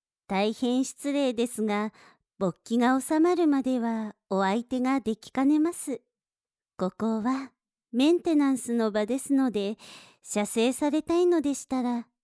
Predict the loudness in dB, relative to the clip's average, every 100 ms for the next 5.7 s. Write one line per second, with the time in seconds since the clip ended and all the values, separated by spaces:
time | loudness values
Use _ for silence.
0 | _ -6 -4 -2 -2 -2 -4 -4 -4 -4
1 | -6 -14 -6 -4 -2 -2 -2 -4 -6 -4
2 | 0 0 -2 -8 -10 -14 _ _ _ _
3 | _ _ _ _ 2 4 4 0 -4 0
4 | 0 0 0 0 2 0 -4 -6 -2 0
5 | 0 -4 -4 -2 0 -2